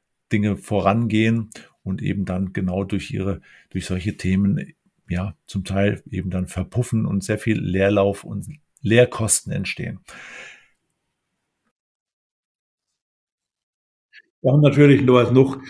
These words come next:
Speaker 2: was ich, was ich, wo ich persönlich mein Problem habe, sind diese vielen Meetings. Jetzt, wir haben diese Meetingitis entwickelt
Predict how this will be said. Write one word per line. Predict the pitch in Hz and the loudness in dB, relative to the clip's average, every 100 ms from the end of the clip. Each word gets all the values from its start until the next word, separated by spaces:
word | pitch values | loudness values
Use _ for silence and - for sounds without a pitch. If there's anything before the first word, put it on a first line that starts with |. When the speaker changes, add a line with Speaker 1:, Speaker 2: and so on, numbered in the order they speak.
| - - - | -18 -20 -8
Speaker 2:
was | - 139 | -2 2
ich, | 139 135 - | 2 0 0
was | 147 123 | 0 2
ich, | 262 143 | 2 4
wo | 156 | 4
ich | 170 190 - - | 6 4 4 4
persönlich | 135 123 123 113 | 6 6 4 4
mein | 113 110 | 2 0
Problem | 104 120 117 120 | -2 0 2 2
habe, | 104 - - - - - | 0 -4 -14 -20 -20 -4
sind | 151 127 | 0 2
diese | 127 - 127 | 0 0 2
vielen | - 165 160 151 | 6 6 8 6
Meetings. | 151 143 127 - - - - - _ _ _ _ _ _ - - - - _ - | 4 2 -2 -4 -10 -14 -16 -20 _ _ _ _ _ _ -20 -20 -20 -20 _ -2
Jetzt, | 139 | 0
wir | 139 | 4
haben | 135 139 | 4 4
diese | 135 127 | 4 4
Meetingitis | 131 143 143 135 127 175 180 185 - | 4 4 4 2 2 -2 0 0 0
entwickelt | 170 135 156 180 156 160 - | -2 -2 -2 -2 -2 -4 -14